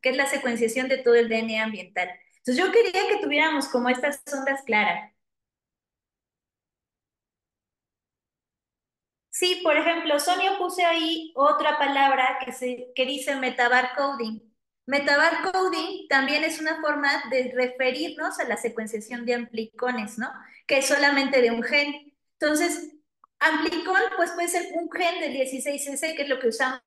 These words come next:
en ecología microbiana para ver a las bacterias, pero también puede ser otros genes, ¿no? Como por ejemplo, algunos genes marcadores para eucariontes, como por ejemplo,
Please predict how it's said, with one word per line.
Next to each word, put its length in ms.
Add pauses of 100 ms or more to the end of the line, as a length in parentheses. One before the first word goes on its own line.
(640)
en 120
ecología 440
microbiana 600
para 200
ver 100
a 100
las 160
bacterias, 540 (320)
pero 200
también 420
puede 260
ser 300 (340)
otros 220
genes, 420
¿no? 80 (340)
Como 220
por 140
ejemplo, 320
algunos 340
genes 260
marcadores 500
para 200
eucariontes, 800
como 220
por 120
ejemplo, 600